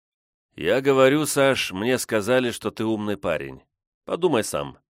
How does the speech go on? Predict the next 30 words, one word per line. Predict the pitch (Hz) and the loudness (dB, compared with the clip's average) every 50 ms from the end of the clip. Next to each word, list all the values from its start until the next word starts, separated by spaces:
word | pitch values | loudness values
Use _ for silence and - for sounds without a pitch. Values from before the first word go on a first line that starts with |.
| _ _ _ _ _ _ _ _ | _ _ _ _ _ _ _ _
Раз | - 143 190 180 - 175 | 2 4 4 4 4 0
я | 165 147 | -2 -2
пришел, | - 107 - 95 - - 110 117 123 123 107 85 - | 0 -2 -2 -2 -2 -2 -2 0 0 -2 -4 -6 -10
значит, | 69 69 127 151 147 147 143 - | -8 -4 -4 -4 -4 -4 -8 -6
есть | 101 117 143 139 - 107 | -4 -4 -4 -4 -4 -4
вариант, | 104 98 95 107 123 139 131 | -2 0 0 0 0 0 -4
что | - - 98 87 | -4 -4 -6 -4
деньги | 80 110 147 156 135 95 | -2 -2 -2 -2 -4 -6
взял | 82 73 71 76 73 76 71 | -8 -6 -6 -6 -6 -6 -8
ты, | - 87 92 98 85 - _ _ _ _ _ _ _ _ _ | -6 -4 -4 -4 -4 -6 _ _ _ _ _ _ _ _ _
раз | 135 151 143 - | 0 0 0 0
менты | 139 143 147 135 - 120 90 | 0 0 -2 0 0 -4 -6
их | - - 85 80 - | -4 -6 -8 -8 -4
не | 98 104 | -4 -4
видели". | 104 98 87 73 76 71 71 67 - _ _ _ _ _ _ _ _ _ _ _ _ _ _ _ _ _ _ | -4 -4 -6 -6 -6 -8 -8 -10 -12 _ _ _ _ _ _ _ _ _ _ _ _ _ _ _ _ _ _
"Что, | _ - - 78 73 | _ -12 -8 -8 -8
тебе | - - 76 87 92 | -8 -8 -6 -6 -4
менты | 98 101 98 - 110 107 | -2 -4 -4 -4 -6 -2
так | 98 101 85 | -2 -2 -2
сказали? | - - - 80 71 73 69 69 65 - _ _ _ _ _ _ _ _ _ _ | -2 -8 -10 -8 -8 -8 -8 -10 -10 -14 _ _ _ _ _ _ _ _ _ _
А | - 87 107 | 0 2 2
если | 120 113 113 110 | 2 2 2 0
они | 110 110 104 | 0 0 -2
себе | - 107 90 87 90 95 | -4 -6 -4 -2 -2 -2
их | 92 - | -2 -2
прибрали?" | - 98 95 87 92 95 95 92 92 82 - _ _ _ _ _ | -4 -6 -4 -2 0 0 0 0 -2 -4 -6 _ _ _ _ _
усмехнулся | 98 98 - - 101 92 - - 98 95 87 - 90 | -8 -8 -6 -6 -8 -10 -6 -6 -6 -4 -4 -4 -4
я. | 85 85 85 78 - _ _ _ _ _ _ _ _ _ _ _ _ _ _ | -2 0 -2 -2 -4 _ _ _ _ _ _ _ _ _ _ _ _ _ _
Нет, | - 160 131 104 80 71 - | -6 -4 -2 -2 -2 -2 -4
парень, | - 71 69 71 69 67 71 | -6 -6 -6 -6 -8 -12 -14